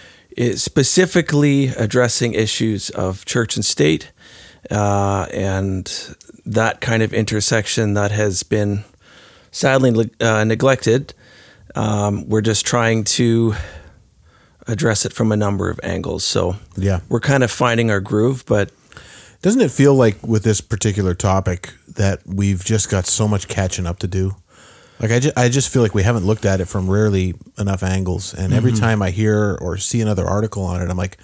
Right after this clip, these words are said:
Speaker 2: "Yes, you know, I, I'm agreeing with it." But, like, how have I not thought of it like that before?
Speaker 1: Yeah. And I think this is the nature of, um,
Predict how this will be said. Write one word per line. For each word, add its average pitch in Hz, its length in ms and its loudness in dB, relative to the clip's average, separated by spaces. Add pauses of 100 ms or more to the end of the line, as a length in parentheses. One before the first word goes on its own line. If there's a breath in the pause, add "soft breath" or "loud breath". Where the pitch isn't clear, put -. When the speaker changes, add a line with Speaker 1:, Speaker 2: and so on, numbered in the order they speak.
(400 loud breath)
Speaker 2:
"Yes, - 480 -2
you 95 120 -2
know, 90 180 0
I, 87 40 -2 (500)
I'm 101 100 -4
agreeing 120 340 2
with 98 140 2
it." 90 100 -2
But, 95 60 -2
like, 87 160 0
how 110 200 0
have 104 100 0
I 101 80 2
not 95 320 -2
thought 98 240 -2
of 90 80 -4
it 87 80 -8
like 90 180 -6
that 87 220 -8
before? 95 320 -10 (240)
Speaker 1:
Yeah. 143 360 4 (220 loud breath)
And 151 140 2
I 156 100 4
think 196 240 0
this 165 220 2
is 151 140 0
the 147 100 2
nature 135 640 2
of, 117 360 0 (480 loud breath)
um, 101 480 -2